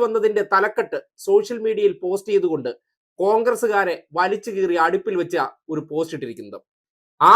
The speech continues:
പൂരി തലവിധി എന്ന രീതിയിൽ ഡൽഹിയിൽ ആം ആദ്മി പാർട്ടിയുടെ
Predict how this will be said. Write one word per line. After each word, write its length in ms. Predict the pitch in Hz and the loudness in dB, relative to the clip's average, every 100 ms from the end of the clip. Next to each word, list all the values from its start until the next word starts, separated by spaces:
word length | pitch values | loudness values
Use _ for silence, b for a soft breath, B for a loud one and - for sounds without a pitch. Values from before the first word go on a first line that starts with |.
| 277 - | 8 4
പൂരി 300 | 262 247 220 - - | 0 0 -2 -4 2
തലവിധി 440 | 202 226 220 214 208 | 4 4 0 0 2
എന്ന 120 | 185 190 | 2 2
രീതിയിൽ 280 | 180 156 123 - _ _ _ _ _ 143 | -2 -2 -6 -10 _ _ _ _ _ -2
ഡൽഹിയിൽ 440 | 190 220 254 254 233 _ _ _ | 0 0 -2 -6 -8 _ _ _
ആം 240 | 160 196 233 262 | 2 4 4 2
ആദ്മി 240 | 254 247 190 | 0 -4 2
പാർട്ടിയുടെ 480 | 233 226 233 220 | 2 2 0 0